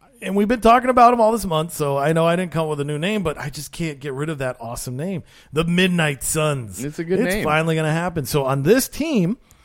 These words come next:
Speaker 1: you know, this team of Midnight Suns that are gonna come together, I'm gonna have Doctor Strange is gonna be the leader of this group, but he obviously has to keep that under wraps because the other guy on the team, Doctor Doom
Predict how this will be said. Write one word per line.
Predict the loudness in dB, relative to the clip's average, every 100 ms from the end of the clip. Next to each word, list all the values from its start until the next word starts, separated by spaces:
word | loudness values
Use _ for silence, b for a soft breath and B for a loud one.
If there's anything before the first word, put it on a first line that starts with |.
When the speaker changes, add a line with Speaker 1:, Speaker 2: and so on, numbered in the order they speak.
| b
Speaker 1:
you | -8 -4
know, | -2 -2
this | 0 -2
team | -2 -2 0
of | -2
Midnight | -2 0 0 -4
Suns | -4 -4 -2
that | -2
are | -4
gonna | -6 -6
come | -6 -6
together, | -6 -4 -2
I'm | -2 -2
gonna | -2
have | -2 -2 -6 B B B
Doctor | -2 0 0
Strange | -2 0 0 0
is | -2
gonna | -4 -4
be | -4
the | -4
leader | -2 0 0
of | -2
this | -6
group, | -8 -10 -10 -14 b b -2
but | 2 2 -2 -2
he | 2 4 4
obviously | 4 4 2 0
has | 0
to | -2
keep | -2 0
that | 2
under | 0 0
wraps | -2 -2
because | -4 -2 -2
the | 0
other | 4 4
guy | 4 2
on | 0
the | -4
team, | -8 -6 -6 B B -4
Doctor | -4 -4 -8
Doom | -4 4 6 6 4 -2